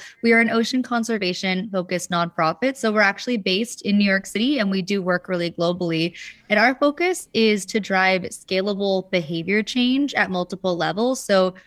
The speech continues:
honing in on individual action, what can we drive in our own lifestyle? How can we be engaging community and collective action and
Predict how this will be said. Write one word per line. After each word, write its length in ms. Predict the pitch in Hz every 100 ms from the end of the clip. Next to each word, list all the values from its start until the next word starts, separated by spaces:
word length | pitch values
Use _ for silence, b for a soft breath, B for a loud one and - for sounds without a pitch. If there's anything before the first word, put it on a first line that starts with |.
| B
honing 400 | 220 226 233 214
in 180 | 190 196
on 240 | 180 175
individual 680 | 180 180 175 180 180 185 175
action, 480 | 165 175 - 180 175
what 160 | 185
can 160 | - 220
we 140 | 180
drive 340 | 185 180 165 175
in 80 | 170
our 120 | 170
own 360 | 175 170 165
lifestyle? 640 | 170 165 175 - 196 190 185
How 160 | 180
can 200 | 175 190 190
we 120 | 180
be 220 | 170 175
engaging 500 | 165 165 165 175 170
community 680 | - 180 165 165 170 190 180
and 140 | 165
collective 540 | - 180 170 - 190 180
action 560 | - 180 - 220 220
and 160 | 196 175